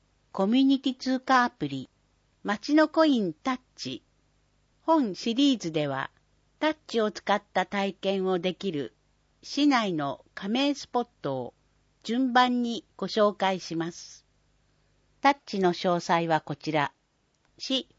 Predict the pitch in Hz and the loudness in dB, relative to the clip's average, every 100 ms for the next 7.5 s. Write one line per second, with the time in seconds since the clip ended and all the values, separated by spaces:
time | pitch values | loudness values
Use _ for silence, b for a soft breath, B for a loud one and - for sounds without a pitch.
0 | _ 247 269 277 285 269 254 196 - 139 | _ 2 4 4 2 2 2 2 -4 -8
1 | - _ _ _ _ _ - 277 311 320 | -8 _ _ _ _ _ -2 2 4 4
2 | 311 277 185 151 139 156 151 147 151 - | 4 2 -2 -4 -6 -4 -4 -4 -6 -14
3 | - _ _ _ _ _ _ _ _ _ | -20 _ _ _ _ _ _ _ _ _
4 | _ _ _ _ - 285 285 277 269 262 | _ _ _ _ 2 4 6 4 2 0
5 | 247 233 - _ _ _ _ _ _ _ | 2 2 2 _ _ _ _ _ _ _
6 | - 214 262 262 262 254 - 240 233 226 | 0 4 6 6 4 0 2 6 6 6
7 | 214 208 - 190 | 4 4 4 2